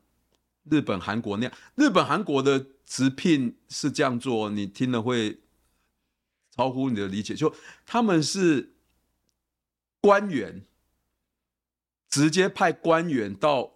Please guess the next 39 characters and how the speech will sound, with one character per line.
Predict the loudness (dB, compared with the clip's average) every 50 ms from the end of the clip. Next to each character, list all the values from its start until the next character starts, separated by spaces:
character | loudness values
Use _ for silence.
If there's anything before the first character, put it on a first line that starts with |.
| _ -2
东 | 0 2 2
南 | 2
亚 | 2 0 -2
这 | -4 -6
几 | -6 -4
个 | -6 -4
国 | -2 -2 -4 -2
家 | -2 -2 -2 -2 -4
去 | -6 -6 -6
设 | -6 -4 -2 0 0 0 0
点、 | -2 -6 -8 -8 -8 -8 -8 _ _ _ _ _ _ _ _ _ _ _ _ _ _ _ _ _ _ _
设 | -4 0 2 2 0
据 | 0 0 0 0 0 -2
点， | -4 -6 -8 -8 -6 -2
官 | 2 2 2 2
员 | 0 -4 -4 -6
常 | -8 -6 -6 -6 -4 -4 -6
驻。 | -4 0 0 0 0 -2 _ _ _ _ _ _ _ _ _ _ _ _ _ _ _ _ _ _ _ _ _ _ _ _ _ _ _ _ _ _ _ _ _ _ _ -8
常 | -2 0 0 0 2
驻 | 0 0 2
做 | 4 4 4 4
什 | 4 0
么 | -2
事？ | -2 0 0 0
就 | 0 0 -2
是 | 0 0 0 -2 -2 -4 -8 _ _ _ _ _ _ _ _ _ _ _ _ _ _ _ _ _ 0
帮 | 2 2 2 2 -2 -8 -12 _ _ _ _ _ _ _ _ _ _ _
他 | -2 0 0
的 | 0
本 | 0 -2 -2 -4 -4 -4 -8
国 | -6 -4 -2 -2 -2 -4 -6 _ -4
业 | 0 2 2 2 0
者 | -4 -8 -10 -10 -10
选 | -10 -12 -8 -6 -6 -6 -6 -8 -10 -4
工、 | -2 -2 -2 -2 -6 -10 -12 _ _ _
面 | -8 -4 -2 -2 -2 -2 -4
试、 | -6 -8 -6 -6 -4 -4 -4
筛 | -4 -2 -2 0 0 -2
选， | -6 -8 -12